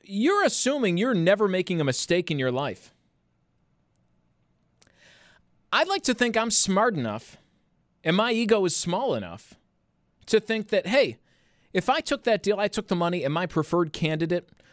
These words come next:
would lose for the rest of my life, that, you know what? Maybe I'm fifty-fifty at best in choosing who the best candidate is in the first place. Because maybe my preferred candidate isn't always the best candidate for the job.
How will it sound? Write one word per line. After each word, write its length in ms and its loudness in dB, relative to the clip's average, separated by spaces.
would 160 0
lose 420 2
for 120 0
the 80 6
rest 220 -2
of 60 -2
my 100 0
life, 400 -2
that, 180 0
you 80 4
know 140 2
what? 300 0
Maybe 320 4
I'm 140 2
fifty-fifty 840 0
at 200 -4
best 480 -2
in 140 -2
choosing 460 0
who 180 0
the 80 0
best 220 -2
candidate 400 0
is 160 -2
in 60 -2
the 60 0
first 280 -4
place. 360 -6
Because 280 2
maybe 280 4
my 200 2
preferred 500 0
candidate 540 -2
isn't 260 0
always 360 2
the 80 2
best 360 -4
candidate 400 -4
for 80 0
the 80 0
job. 260 0